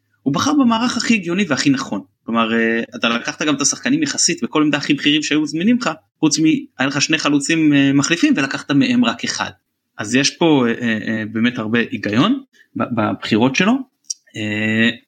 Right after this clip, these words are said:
באמת, והיה, אה, מרכז הגנה מעובה, דיברתי על זה גם לפני המשחק, שבניגוד לפריז, ששם אין מישהו שהוא תשע קלאסי, יש הרבה החלפה של מקומות, ואתה יודע, ניימר זז כל הזמן מכל הכיוונים, אמבפה בעיקר בשמאל, מסי עם ימין וכניסות לאמצע,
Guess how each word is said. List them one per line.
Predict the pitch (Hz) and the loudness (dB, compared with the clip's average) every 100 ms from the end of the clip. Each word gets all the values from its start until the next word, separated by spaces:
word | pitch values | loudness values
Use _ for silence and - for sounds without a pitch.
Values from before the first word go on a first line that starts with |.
| _ | _
באמת, | 113 143 143 | 2 2 2
והיה, | 120 127 123 - | 0 0 -2 -6
אה, | 120 110 104 | -4 -4 -2
מרכז | 117 110 131 120 | -2 -2 -2 -2
הגנה | 110 117 | 0 2
מעובה, | 117 113 120 107 110 170 139 120 | 2 2 0 0 2 0 -2 -4
דיברתי | 107 123 120 | -2 -2 -2
על | |
זה | 113 | 0
גם | 110 | 0
לפני | 110 156 | -2 0
המשחק, | 160 160 - 165 160 _ _ | 0 0 -2 -4 -6 _ _
שבניגוד | - - - - 107 107 104 107 113 147 | 0 2 0 -4 -4 -4 -6 -4 2 2
לפריז, | 139 117 143 143 | 2 0 2 2
ששם | - - 131 135 - _ - 101 | 0 0 0 0 -6 _ -6 -2
אין | 147 175 - | -2 -4 -4
מישהו | 127 120 - | -2 0 -2
שהוא | 107 - | -4 0
תשע | 131 127 123 | 2 2 -2
קלאסי, | 120 120 147 - 120 - _ _ | -2 -2 -2 -4 -6 -8 _ _
יש | - | -4
הרבה | 135 127 | -2 -2
החלפה | 127 120 127 | -4 -4 -2
של | 127 | 2
מקומות, | 123 - 120 127 123 113 | 0 2 4 4 2 -2
ואתה | 110 - _ _ _ _ 117 | -8 -8 _ _ _ _ -2
יודע, | 123 120 | 0 2
ניימר | 113 113 117 131 | 4 4 4 2
זז | 123 127 120 | 0 -2 -2
כל | 131 | -2
הזמן | 120 123 | 0 2
מכל | 117 131 | 2 0
הכיוונים, | 123 120 156 202 185 131 113 120 | 0 0 0 0 2 2 2 0
אמבפה | 110 113 127 | -2 0 0
בעיקר | 120 123 117 | 2 0 0
בשמאל, | 113 - 190 185 151 | 0 -2 -2 2 2
מסי | 127 - 127 | 2 2 2
עם | 120 | 4
ימין | 117 123 | 4 2
וכניסות | - 110 123 170 | -2 -2 -2 -2
לאמצע, | 185 | -4